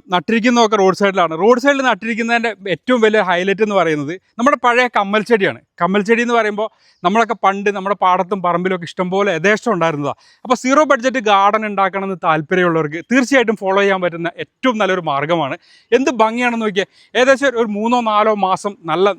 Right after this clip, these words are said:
നിറച്ച് നല്ല ഭംഗിയുള്ള പൂക്കളായിട്ട് നല്ല ഗംഭീരമായ കാഴ്ചയാണ് റോഡിലൂടെ പോകുന്നവർക്കും.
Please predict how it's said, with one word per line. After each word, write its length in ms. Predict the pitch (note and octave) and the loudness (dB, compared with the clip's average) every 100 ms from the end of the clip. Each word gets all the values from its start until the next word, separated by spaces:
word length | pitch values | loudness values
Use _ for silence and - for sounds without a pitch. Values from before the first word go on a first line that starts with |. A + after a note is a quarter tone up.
| E3 | -2
നിറച്ച് 480 | F#3+ G#3+ - - C4 - _ _ | -2 -2 -4 -4 -4 -4 _ _
നല്ല 140 | G#3+ A#3+ G3 | 0 0 0
ഭംഗിയുള്ള 480 | G#3 A#3+ C#4+ C#4 A#3 | 0 2 2 4 2
പൂക്കളായിട്ട് 480 | G3 F#3+ G#3+ G3 F3 A3 _ _ - | 0 0 0 0 -2 -8 _ _ -2
നല്ല 140 | A#3 C4 G#3 | 0 0 0
ഗംഭീരമായ 680 | A3 A3+ C4+ D4 C4 A#3+ A3 | 0 2 4 4 4 2 2
കാഴ്ചയാണ് 480 | G3+ F#3 F#3+ G#3 D#3 D#3+ - | 2 0 0 0 -2 -4 0
റോഡിലൂടെ 340 | F3+ F3+ A3+ G#3+ | 0 4 4 4
പോകുന്നവർക്കും. 500 | A3+ A3 A3+ A3+ A3 | 4 4 2 2 0